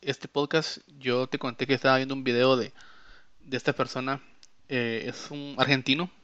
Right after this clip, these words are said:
A mi hermano le gusta muchísimo. Este es, es un, podríamos decir, un filósofo o, o es un revisionista extenso de, de la filosofía.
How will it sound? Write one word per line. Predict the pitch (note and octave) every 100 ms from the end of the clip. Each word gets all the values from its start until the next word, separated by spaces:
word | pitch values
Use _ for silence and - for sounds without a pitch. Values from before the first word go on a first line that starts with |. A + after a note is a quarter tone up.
| - -
A |
mi | C3+
hermano | A#2+ C#3
le | C3
gusta | B2+ - C#3+
muchísimo. | B2 C3+ D3 C3+ -
Este | C#3+ C#3+ C#3
es, | E3 - - - - - - _
es | C#3+ -
un, | F3 E3 D3+ C#3 - _ _ _ _
podríamos | - C#3+ E3+ E3+
decir, | D#3
un | E3 - _ _ _ _ _ _ _ -
filósofo | D3 D#3+ E3 - D#3
o, | C3 -
o | C3 B2+
es |
un | D#3
revisionista | D3+ C3 A#2+ B2+ C3+ D#3+ D3+ C3 -
extenso | C3+ - D3 D#3+ - A#2
de, |
de | A2+ A#2+
la |
filosofía. | - B2 B2 C#3+ F#3